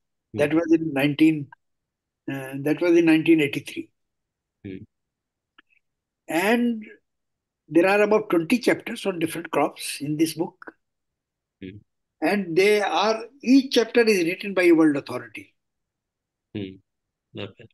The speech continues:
Speaker 1: But I read every word in every chapter. And sometimes, sometimes returned the chapter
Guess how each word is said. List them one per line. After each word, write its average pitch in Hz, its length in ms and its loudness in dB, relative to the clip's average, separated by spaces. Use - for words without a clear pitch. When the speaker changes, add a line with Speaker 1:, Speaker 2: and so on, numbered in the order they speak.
Speaker 1:
But 214 160 0
I 202 240 4
read 247 220 4
every 190 500 4
word 196 420 4
in 202 120 -2
every 185 280 0
chapter. - 400 -2
And 165 140 -6
sometimes, 214 720 0
sometimes 202 540 -2
returned 190 520 2
the 247 160 -2
chapter 214 400 0